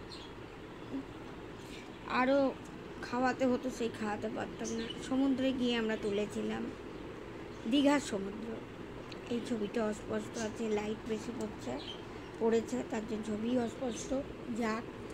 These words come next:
আমার বাপের বাড়ি গিয়ে বড় ছেলে গাঁদা ফুলের গাছ পাটকাঠি হাতে করে দাঁড়িয়ে আছে। এরকম। যে। ওই হাওয়ায়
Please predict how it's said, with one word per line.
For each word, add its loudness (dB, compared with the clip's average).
আমার 4
বাপের 2
বাড়ি 2
গিয়ে 4
বড় 4
ছেলে 2
গাঁদা 4
ফুলের 6
গাছ 0
পাটকাঠি 2
হাতে 0
করে 4
দাঁড়িয়ে 2
আছে। -6
এরকম। -2
যে। -6
ওই 4
হাওয়ায় 2